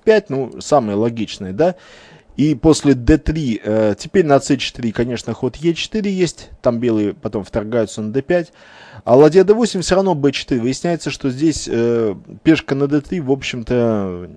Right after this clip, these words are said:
очень невкусная для черных, они даже могут съесть коня на С три, но вот здесь начинаются ужасы. Просто ладью надо защитить ходом слон Д два, и следующий ход Б пять.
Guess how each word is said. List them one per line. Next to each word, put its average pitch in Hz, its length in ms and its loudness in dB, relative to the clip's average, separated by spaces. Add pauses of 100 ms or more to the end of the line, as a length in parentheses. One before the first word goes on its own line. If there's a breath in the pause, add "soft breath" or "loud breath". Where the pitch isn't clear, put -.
(140)
очень 139 320 2
невкусная 98 480 -8
для 113 180 -2
черных, 170 460 -2
они 117 160 -2
даже 110 220 -4
могут 107 280 -6
съесть 104 240 -4
коня 120 300 -2
на 113 80 -6
С 135 140 -4
три, 190 180 -4
но 131 100 -6
вот 120 80 -4
здесь 131 220 -6
начинаются 123 640 -4
ужасы. 90 480 -4 (260 loud breath)
Просто 101 300 -4
ладью 135 320 4
надо 107 240 0
защитить 131 400 -6
ходом 98 260 -6
слон 107 240 -10
Д 120 100 -4
два, 131 200 0
и 147 60 -2
следующий 202 320 -4
ход 180 180 -2
Б 131 240 4
пять. 98 400 0